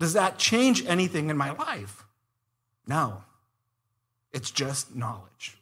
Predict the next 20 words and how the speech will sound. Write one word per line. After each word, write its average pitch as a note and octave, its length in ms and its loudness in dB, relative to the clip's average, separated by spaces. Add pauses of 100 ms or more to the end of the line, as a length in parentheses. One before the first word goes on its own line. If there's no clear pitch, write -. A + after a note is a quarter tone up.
(720)
And E3+ 360 4 (360)
so, G#3+ 300 12
uh, F#3+ 160 10 (100)
in, A3+ 400 2 (100)
in G3+ 200 4
Matthew B3 380 2
chapter G3+ 360 2
sixteen, D3 840 2 (480)
um, D#3 420 6
eh, D#3+ 80 -6 (340)
we F3+ 200 2
see G#3+ 580 4 (140)
kind G#3 240 2
of E3+ 80 2
a F3 40 2
situation F3+ 600 2
where D#3+ 100 4
Jesus E3 680 2 (420)
had, F3 340 6
uh, D3+ 140 -6